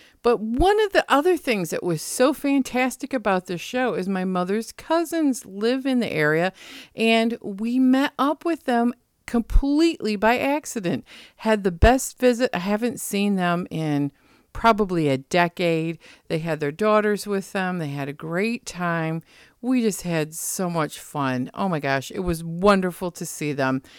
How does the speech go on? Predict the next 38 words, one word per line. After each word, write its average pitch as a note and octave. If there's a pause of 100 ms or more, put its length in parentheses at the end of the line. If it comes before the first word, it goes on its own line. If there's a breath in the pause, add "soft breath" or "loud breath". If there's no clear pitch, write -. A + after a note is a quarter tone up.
(280 loud breath)
And D3+ (580)
they G3+
are D3 (400 soft breath)
some F#3+
of E3+
the D#3
nicest D#3+
people. C3
It's A#3
just F4+
so C#4+
bad C#3+
that C#3
I C#3+
don't F#3+
get F#3
to F3+
see -
everybody C#3
all C3+
the C3+
time, B2+
you C#3
know? G#3+ (420 loud breath)
I G3
guess G3
this E3+
thing D3
called C3+
life C#3+
and C3
working C#3+
and C3+
<laughs> -
all G#3+
of B3+
that -
stuff. -